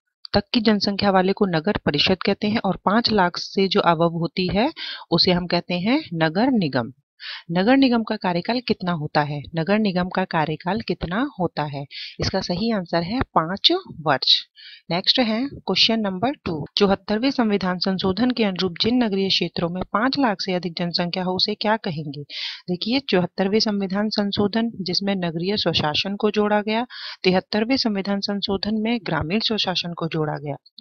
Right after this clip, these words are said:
तो यहाँ चौहत्तरवें संविधान संशोधन के अनुरूप जिन नगरीय क्षेत्रों में पाँच लाख से अधिक जनसंख्या हो उसे क्या कहेंगे? उसे कहेंगे नगर निगम। क्वेश्चन थ्री,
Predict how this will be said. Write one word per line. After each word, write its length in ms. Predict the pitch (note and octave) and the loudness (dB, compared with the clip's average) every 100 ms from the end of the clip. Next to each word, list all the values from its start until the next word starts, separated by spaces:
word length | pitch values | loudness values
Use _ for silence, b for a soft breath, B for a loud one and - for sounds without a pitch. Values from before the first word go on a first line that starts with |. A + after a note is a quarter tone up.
| B B B - | B B B 0
तो 60 | F#3+ | 2
यहाँ 280 | F#3 F3 A3+ | 4 2 0
चौहत्तरवें 540 | G3 F3 - A3 B3 | 0 0 0 0 0
संविधान 420 | B3 G#3 F#3 F3+ F3+ | 0 0 -2 -4 -4
संशोधन 480 | F3+ E3 F3+ G#3 | -4 -4 -2 0
के 140 | A3 G3 | -2 -2
अनुरूप 300 | E3+ F3 E3+ C3+ | -2 -2 -2 0
जिन 240 | G3+ B3 | 2 4
नगरीय 220 | A#3 G3 | 2 2
क्षेत्रों 360 | G3 F#3+ F3+ F#3+ | 2 0 -2 -2
में 80 | F#3+ | -2
पाँच 260 | - E3+ F#3 | -2 -4 -2
लाख 200 | G#3 G3 | -2 -2
से 120 | - | -4
अधिक 160 | F3 D#3+ | -4 -4
जनसंख्या 480 | E3 D#3+ E3 E3 F3+ | -4 -2 -4 -4 -4
हो 140 | F#3 - | -2 -2
उसे 160 | - | -2
क्या 180 | F#3 F3+ | -2 -2
कहेंगे? 440 | F#3 F#3 G#3 A3 E4+ B B B B B _ - | -4 -6 -4 -2 -2 B B B B B _ -6
उसे 240 | F3 - F#3+ | 0 2 2
कहेंगे 360 | F3 F3+ F#3+ A#3 | -2 -2 -2 -2
नगर 360 | F3 D#3 A3+ | -2 0 0
निगम। 400 | C4+ F3 D#3+ C#3+ C#3 - - - _ B B _ _ _ _ _ _ - - _ _ _ _ _ _ | 2 0 -4 -6 -8 -14 -16 -18 _ B B _ _ _ _ _ _ -20 -20 _ _ _ _ _ _
क्वेश्चन 360 | F#3+ F#3+ - C4 | -2 -2 0 -2
थ्री, 240 | C4 F3 | 0 -4